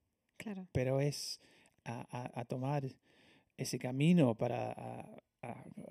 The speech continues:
Speaker 2: autoconocerse, ¿no?
Speaker 1: Y, y sentirnos mejor, porque estamos muy acostumbrados. Hoy de mañana hice también una charla, eh, basada en, en las enseñanzas de un curso de milagros,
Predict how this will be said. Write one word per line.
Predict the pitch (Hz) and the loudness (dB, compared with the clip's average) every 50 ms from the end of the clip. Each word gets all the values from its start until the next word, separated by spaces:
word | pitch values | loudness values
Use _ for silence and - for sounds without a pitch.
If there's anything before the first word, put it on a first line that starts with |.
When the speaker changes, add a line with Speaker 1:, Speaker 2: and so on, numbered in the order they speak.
| - - - _ _ _ - - | -16 -16 -18 _ _ _ -14 -6
Speaker 2:
autoconocerse, | - 120 120 117 - 117 - 117 113 120 110 - 160 151 127 - - - - - - | -4 -4 -2 -2 -4 -4 -4 -6 -8 -10 -8 -6 -6 -6 -6 -8 -14 -18 -18 -16 -12
¿no? | 131 - 139 156 - - _ _ - - - - | -8 -6 -4 -6 -6 -8 _ _ -20 -20 -2 2
Speaker 1:
Y, | 285 302 403 | 2 4 4
y | 320 247 | 4 2
sentirnos | - - 254 240 226 - 294 311 311 320 294 262 | 4 4 4 4 6 6 4 6 6 4 4 4
mejor, | 208 180 165 - - - 247 277 277 190 165 | 4 2 2 2 2 4 6 8 8 8 6
porque | 185 170 - | 4 2 2
estamos | 175 - 226 226 240 202 | 2 2 4 4 4 6
muy | 214 220 233 | 8 8 8
acostumbrados. | 233 220 - 180 - - 202 185 180 190 202 208 202 202 190 170 165 160 185 | 8 6 4 2 0 0 0 4 6 8 8 10 10 8 8 6 4 4 8
Hoy | 196 202 | 8 10
de | 202 208 | 10 10
mañana | 185 185 185 185 190 196 202 202 | 10 8 8 8 8 8 8 6
hice | 196 180 190 | 6 6 4
también | 170 - 175 185 185 | 4 4 6 6 6
una | 180 180 175 | 6 4 4
charla, | - - 196 190 190 180 180 175 165 - - - - - - - _ _ | 6 6 6 6 6 6 4 2 2 -2 -8 -20 -20 -20 -20 -20 _ _
eh, | - 185 | 2 4
basada | 165 160 160 - 190 190 | 4 4 6 6 6 6
en, | 180 185 180 185 - | 6 6 4 2 2
en | - 175 170 165 165 165 165 | 2 0 2 2 0 0 0
las | 170 160 | 0 2
enseñanzas | 175 180 165 - 175 170 180 170 180 175 | 2 0 2 2 2 2 4 4 4 2
de | 175 | 2
un | 170 | 2
curso | 160 - 180 175 - | 2 0 0 2 2
de | 175 | 2
milagros, | 170 170 170 170 175 175 175 175 175 170 - | 2 2 2 2 2 2 2 2 0 -2 -6